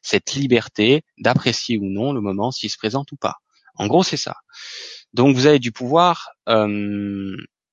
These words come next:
je dirais que sur un axe, parce que le premier axe, quand j'ai dit, euh, les, les choses avec lesquelles vous entrez en résonance, comme par exemple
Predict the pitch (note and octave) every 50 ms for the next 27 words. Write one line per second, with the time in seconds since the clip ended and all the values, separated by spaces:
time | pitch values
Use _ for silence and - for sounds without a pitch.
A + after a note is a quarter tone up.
0 | _ _ _ _ _ _ _ _ - A#2 A#2+ A#2+ A#2 C3 D3+ E3+ E3 - D3 -
1 | - - C#3 B2 A#2 A2+ G2+ F#2 - - - - G#2 - - - B2 A2+ G#2+ -
2 | - D#3 D#3+ D3 C#3 D3 D#3 - - - - B2 A2+ A2 A2 G#2+ A2+ A#2+ B2 B2+
3 | A#2 - - A2 G#2 G2 F#2+ F#2+ G2 G2 F#2+ F#2+ G2 G2 F#2 F#2+ - - C3+ A#2
4 | A2 G2 - - G#2 - - A#2 G#2+ G#2 G2+ G2+ F#2+ - - - G#2 G2+ G2 G2
5 | F#2+ G2 G2 G#2 G#2+ A2 A2 - - - F#2+ F2+ F#2 F2+ F#2 F2 G#2+ G#2 G#2 -